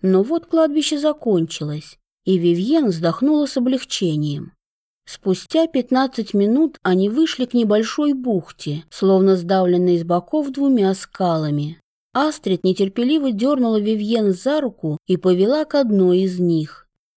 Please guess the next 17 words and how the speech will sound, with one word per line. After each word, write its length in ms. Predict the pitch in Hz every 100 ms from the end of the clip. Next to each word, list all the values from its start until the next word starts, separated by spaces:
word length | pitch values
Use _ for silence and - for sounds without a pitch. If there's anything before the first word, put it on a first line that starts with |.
| _
Перед 280 | 185 185 175
ними 280 | 285 269
лежала 540 | 196 190 185 262 302 226
груда 400 | 175 226 277 277
камней, 720 | 285 285 254 185 156 151 - _
в 100 | -
которой 400 | 175 190 175 165
Вивьен 420 | 170 185 311 302
распознала 680 | 294 - 285 269 202 175 175
курган. 640 | - 185 175 165 151 151 _ _ _ _ -
Прислушавшись 840 | 196 185 185 180 - 170 - 160
к 80 | -
ощущениям, 880 | - - 175 - 294 311 240 175 175
поняла, 480 | 180 180 196 294
что 220 | 285 - 170
догадка 540 | 202 196 294 - 311
правильная. 840 | 302 285 208 156 156 151 151 156